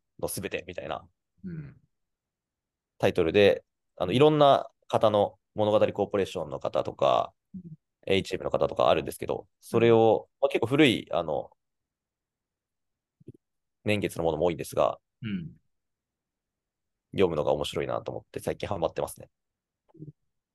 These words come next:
Speaker 2: あ、じゃあ、昔の、えっと、
Speaker 1: はい。
Speaker 2: その、起業家通信を買って読んでるって感じですか？
Speaker 1: はい。
Speaker 2: えー、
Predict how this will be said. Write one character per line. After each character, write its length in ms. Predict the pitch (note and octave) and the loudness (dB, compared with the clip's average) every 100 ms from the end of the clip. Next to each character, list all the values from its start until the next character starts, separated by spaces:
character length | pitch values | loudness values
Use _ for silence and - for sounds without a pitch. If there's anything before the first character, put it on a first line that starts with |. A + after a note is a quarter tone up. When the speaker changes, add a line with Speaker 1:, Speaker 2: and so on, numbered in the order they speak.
| _ _ _ | _ _ _
Speaker 2:
あ、 140 | B2+ | -4
じ 60 | D3+ | 0
ゃ 40 | |
あ、 40 | B2 | 2
昔 540 | B2+ D#3 A3+ A#3 A3+ | 0 2 2 2 0
の、 460 | A3+ A3+ C3 D#2 - _ _ | 0 2 0 -4 -14 _ _
え 260 | - A#2 - | -6 -4 -4
っ 40 | - | 2
と、 80 | G#2+ | 2
Speaker 1:
は 80 | |
い。 60 | G2+ - _ _ _ - | 2 -2 _ _ _ -12
Speaker 2:
そ 60 | |
の、 340 | A2+ G#2 - - _ _ _ | -8 -6 -8 -12 _ _ _
起 220 | - A2+ | -10 -2
業 180 | A#2 A#2+ | 2 2
家 140 | B2 | 2
通 220 | B2+ C3+ G#2 | 0 0 -2
信 280 | - C#2+ - _ _ _ | -4 -16 -20 _ _ _
を 400 | - D3+ F2 - _ _ _ _ _ | 0 2 2 -4 _ _ _ _ _
買 180 | - B2 | -12 -10
っ 20 | |
て 220 | B2 - E3 | -10 0 0
読 180 | A#2+ | 2
ん 20 | F#2 | -4
で 80 | |
る 60 | C#2+ | -10
っ 20 | |
て 100 | - | -14
感 100 | D2+ | -8
じ 60 | C#2+ | 0
で 140 | F#2+ B1 | 2 0
す 40 | |
か？ 100 | - | -6
Speaker 1:
は 40 | - | -20
い。 40 | _ _ _ _ _ _ _ _ _ _ _ _ _ _ - | _ _ _ _ _ _ _ _ _ _ _ _ _ _ -14
Speaker 2:
え 60 | |
ー、 440 | E2 D#2 D2 D2 | -12 -10 -12 -14